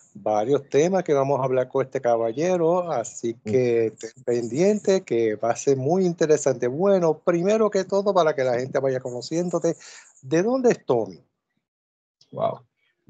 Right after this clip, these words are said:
Speaker 2: Mira, hermano, yo soy obviamente puertorriqueño full, Puerto Rico, estoy radicando ahora mismo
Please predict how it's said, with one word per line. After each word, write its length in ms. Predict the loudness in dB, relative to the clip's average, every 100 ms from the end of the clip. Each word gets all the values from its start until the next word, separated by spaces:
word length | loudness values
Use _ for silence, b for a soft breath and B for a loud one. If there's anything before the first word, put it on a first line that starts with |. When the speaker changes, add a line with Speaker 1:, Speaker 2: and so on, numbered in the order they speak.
| _
Speaker 2:
Mira, 160 | -2 0
hermano, 260 | 2 2 2
yo 180 | 0 -4
soy 480 | -4 0 4 6
obviamente 720 | 6 4 0 0 0 2 2 2 _ _ _ _ _ _ _ _ _
puertorriqueño 840 | 0 0 2 0 0 2 4 4 2 0
full, 300 | 2 4 2
Puerto 300 | -2 -4 -2
Rico, 240 | 0 2 2
estoy 160 | 0
radicando 560 | 0 2 2 2 2 2
ahora 140 | 0
mismo 500 | -4 -6 -6 -6 -8